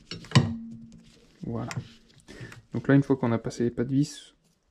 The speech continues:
c'est plus simple. Donc, on va mettre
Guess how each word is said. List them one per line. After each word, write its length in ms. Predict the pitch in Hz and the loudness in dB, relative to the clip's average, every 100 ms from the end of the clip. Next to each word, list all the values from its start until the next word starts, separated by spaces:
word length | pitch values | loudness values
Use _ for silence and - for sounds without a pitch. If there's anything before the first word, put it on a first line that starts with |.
| - | -16
c'est 180 | - 135 | -2 -2
plus 180 | - | 0
simple. 300 | 127 - - - _ _ _ _ - - - - - - - - | -4 -6 -10 -18 _ _ _ _ -20 -20 -18 -18 -18 -20 -20 4
Donc, 560 | 160 160 156 - - - _ _ _ _ - _ _ _ _ - | 10 10 8 -4 -16 -16 _ _ _ _ -20 _ _ _ _ 6
on 120 | 151 | 8
va 100 | 139 | 10
mettre 460 | 135 135 - - | 8 4 2 -14